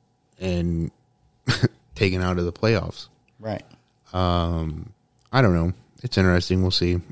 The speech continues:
Speaker 1: I just, I really hope that nothing happens that nascar won't be able to take back. I think they
Speaker 2: Well
Speaker 1: could be very, uh, proactive right now, and I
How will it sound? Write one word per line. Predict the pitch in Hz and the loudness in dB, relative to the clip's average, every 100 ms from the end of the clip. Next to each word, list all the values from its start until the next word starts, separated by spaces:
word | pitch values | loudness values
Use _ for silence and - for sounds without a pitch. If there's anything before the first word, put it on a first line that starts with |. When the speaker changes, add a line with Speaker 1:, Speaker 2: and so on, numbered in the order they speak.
| - | 2
Speaker 1:
I | 113 | 6
just, | 123 117 - | 6 4 4
I | 110 | 6
really | 110 107 104 | 8 8 8
hope | 95 90 - _ _ _ _ | 6 2 0 _ _ _ _
that | 95 87 - | 0 0 0
nothing | 98 95 - 95 87 80 - _ _ _ _ _ _ _ _ | 0 0 2 0 0 -2 -6 _ _ _ _ _ _ _ _
happens | - 98 95 92 87 | 0 2 4 2 2
that | 87 73 | 0 2
nascar | 87 87 - 90 | 0 0 0 0
won't | 85 87 | 0 -2
be | 85 | -2
able | 82 | -4
to | 80 | -4
take | - 82 | -6 -6
back. | 80 76 - - _ _ _ _ _ _ _ _ _ _ - | -4 -6 -6 -16 _ _ _ _ _ _ _ _ _ _ 0
I | 92 | 0
think | - 104 | 4 4
they | 95 | 6
Speaker 2:
Well | 95 | 4
Speaker 1:
could | 101 | 4
be | 101 95 | 4 2
very, | 90 90 98 95 92 - _ - _ _ _ _ | 0 6 8 8 4 0 _ -20 _ _ _ _
uh, | 95 92 87 - _ _ _ | 2 4 2 -2 _ _ _
proactive | - 101 90 87 - 95 | 4 6 6 4 2 4
right | 98 95 | 4 4
now, | 98 101 | 4 4
and | 90 | 4
I | 90 | 0